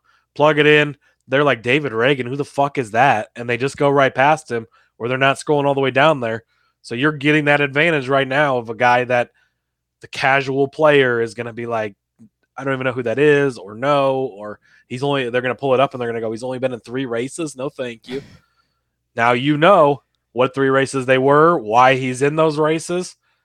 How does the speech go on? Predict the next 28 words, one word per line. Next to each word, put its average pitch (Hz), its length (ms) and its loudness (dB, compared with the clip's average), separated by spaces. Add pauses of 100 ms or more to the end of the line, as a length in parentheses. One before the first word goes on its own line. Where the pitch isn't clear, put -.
(280)
and 117 160 -8
what 127 220 2
to 147 100 2
expect 139 340 0
from 151 160 -4
him 151 100 -2
in 143 120 -4
this 175 200 -4
race. 98 280 -14
So, 110 360 -8
uh, 107 240 -14
again, 120 440 -2 (420)
it's 110 140 -18
an 117 80 -4
advantage 120 420 -2
for 127 140 -6
you. 135 300 0
A-, 117 180 -6
and 110 240 -12
David 123 240 -4
Ragan, 135 460 2 (680)
again, 147 340 4
he's 123 200 -4
way 131 240 4
down 156 320 2
there. 135 180 2
He's 123 180 -6
cheap. 180 440 -2